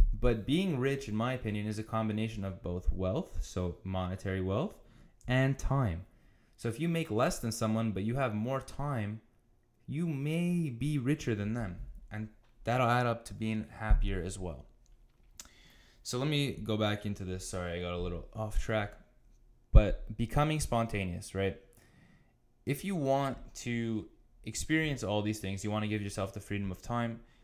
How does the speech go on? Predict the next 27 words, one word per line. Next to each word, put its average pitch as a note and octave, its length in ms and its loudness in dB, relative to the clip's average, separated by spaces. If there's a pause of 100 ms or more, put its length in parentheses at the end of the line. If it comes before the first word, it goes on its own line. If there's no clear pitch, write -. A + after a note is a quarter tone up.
(380)
what C3 200 0
you C3+ 120 -2
can C#3 400 8
do G2 340 0
with G2+ 220 -4
a G#2+ 60 0
good A2 240 0
start F#2 440 -2 (320)
is G2+ 120 -6
being G2 200 -4
spontaneous. G2+ 800 2 (560)
So G2+ 520 0
when A2 120 0
your G#2 100 0
friends, C#3 840 -2 (100)
your G#2 580 0
spouse, D3 540 -2
your G2+ 120 -6
partner, A2+ 760 8
your F#2 200 -4
siblings, G2+ 640 -4
whatever, G#2 400 2
whoever, G#2+ 440 -2
e-, F#2 280 -2
even C3+ 180 -2
if C3 160 -6
your, G#2+ 140 -6